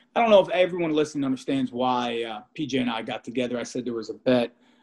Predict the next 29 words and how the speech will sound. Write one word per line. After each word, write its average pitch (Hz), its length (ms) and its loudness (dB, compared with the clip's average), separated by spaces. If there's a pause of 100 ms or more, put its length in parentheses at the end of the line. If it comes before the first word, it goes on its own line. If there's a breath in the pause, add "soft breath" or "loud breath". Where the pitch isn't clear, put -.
(160)
Uh, 110 500 -2 (260)
fast 135 280 4
forward, 131 240 4
essentially, 165 400 4
he's 139 120 6
my 135 140 2
mentor. 107 480 -4 (480)
And 131 140 2
the 143 80 6
only 170 180 4
reason 156 260 4
I 135 100 4
accepted 160 720 2
his 143 280 2
mentorship 127 840 0 (1200)
was 143 180 -2
because 131 360 0 (140)
I 165 140 6
couldn't 165 260 6
get 131 120 6
a 127 40 2
spot 127 340 0
on 123 120 6
this 123 160 2
damn 123 260 2
roster. 135 380 2
Oh, 147 120 6
go 135 200 6
figure. 123 500 2